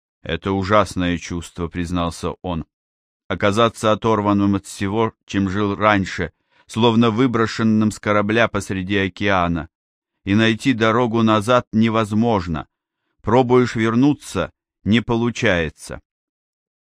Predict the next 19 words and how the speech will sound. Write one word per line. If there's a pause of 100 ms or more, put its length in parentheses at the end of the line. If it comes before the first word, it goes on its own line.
(160)
«О
чем
ты
говоришь?» (260)
растерялась
Феодора. (520)
«Куда
вернуться?» (880)
«Надо
все
повторить»,
не
слушая,
воскликнул
муж. (560)
«Чтобы
повернуть
события
вспять,